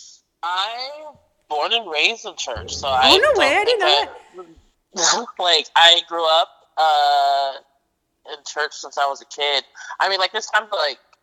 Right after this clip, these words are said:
Speaker 1: I will, like, stray off, right? Like, like, girl, when I say we went to church, <laughs> I mean, like, my mom's Fijian, so she would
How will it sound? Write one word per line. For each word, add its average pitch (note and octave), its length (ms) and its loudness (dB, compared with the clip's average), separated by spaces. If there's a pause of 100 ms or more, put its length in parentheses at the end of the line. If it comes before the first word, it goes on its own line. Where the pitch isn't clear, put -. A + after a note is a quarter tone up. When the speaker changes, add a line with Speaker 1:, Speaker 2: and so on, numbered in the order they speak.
(360)
Speaker 1:
I D#3+ 80 2
will, D3 100 -4
like, B2+ 160 -4
stray C#3+ 340 -4
off, B2+ 360 0
right? C3+ 240 -4 (120)
Like, B2 200 -4 (840)
like, F3+ 140 -2 (100)
girl, A#3 180 2
when A#3+ 100 4
I D#4 60 2
say F#4 160 -4
we C4+ 80 -2
went A3 160 -2
to F3 40 -10
church, F#3 300 -6
<laughs> - 20 -18
I G3 80 -10 (160)
mean, G4+ 100 -14
like, C#3 280 -4 (1000)
my E3+ 180 -2 (100)
mom's F#3+ 480 -4
Fijian, E3 540 -6
so C#3 580 -4
she E3 260 -8
would E3 140 -10